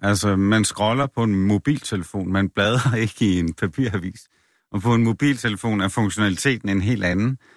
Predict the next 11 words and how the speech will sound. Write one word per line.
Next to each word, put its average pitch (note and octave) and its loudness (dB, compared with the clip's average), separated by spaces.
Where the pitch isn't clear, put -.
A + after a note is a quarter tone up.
og G#2+ 2
al G#2+ 2
en G#2 2
forventning A2+ 2
om, A2+ 0
hvordan G#2 0
tingene A2+ -2
fungerer, G#2 -4
er F2+ -2
helt G2 -2
anderledes. F#2+ -2